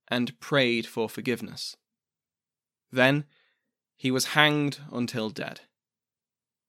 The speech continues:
His body was then returned to Portsmouth, where it was displayed in chains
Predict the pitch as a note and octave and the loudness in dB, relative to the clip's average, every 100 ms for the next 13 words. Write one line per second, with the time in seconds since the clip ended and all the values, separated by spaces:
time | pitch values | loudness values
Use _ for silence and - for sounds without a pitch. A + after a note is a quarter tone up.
0 | _ _ C3 A2+ C#3 C#3 D3 C#3+ B2 A#2+ | _ _ -2 6 6 6 2 0 -2 2
1 | A#2 A2+ A2+ - C3 B2 A#2+ A2+ - C#3 | 2 2 -2 -4 -2 0 0 -4 -6 -10
2 | - - A#2+ - B2 D3 - _ _ _ | -10 -4 -4 -2 -4 -4 -10 _ _ _
3 | _ _ C#3 C#3+ C#3 C#3 C#3+ - - D#3 | _ _ 4 4 2 0 2 0 4 4
4 | D3+ D3 C#3 C3+ - A#2 F#2 F2+ - | 6 4 2 0 0 0 -2 -6 -10